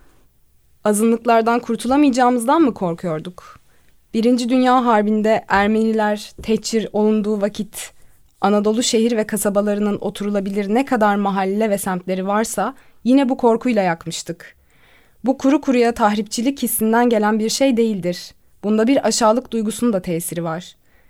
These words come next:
Bir Avrupa parçasına benzeyen her köşe sanki Hristiyan veya yabancı olmak, mutlaka bizim olmamak kaderinde idi. Bir harp daha olsa da yenilmiş olsak, İzmir'i arsalar halinde bırakmış olmak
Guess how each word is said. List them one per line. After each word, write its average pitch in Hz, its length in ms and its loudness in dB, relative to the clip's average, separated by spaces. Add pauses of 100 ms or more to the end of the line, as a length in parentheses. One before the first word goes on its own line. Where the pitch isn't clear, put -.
(180)
Bir 269 120 2
Avrupa 240 400 2
parçasına 226 520 0
benzeyen 208 420 -2
her 247 320 0
köşe 202 420 -4
sanki 240 460 -4
Hristiyan 247 560 0
veya 196 240 2
yabancı 196 540 0
olmak, 202 460 -2 (280)
mutlaka 294 480 2
bizim 269 220 0
olmamak 233 480 2
kaderinde 185 460 -4
idi. 170 300 -8 (680)
Bir 240 140 4
harp 262 300 2
daha 233 260 4
olsa 214 280 -2
da 214 40 0
yenilmiş 220 500 0
olsak, 208 520 -4 (180)
İzmir'i 233 360 2
arsalar 220 460 2
halinde 202 520 -2
bırakmış 196 400 -6
olmak 196 380 -4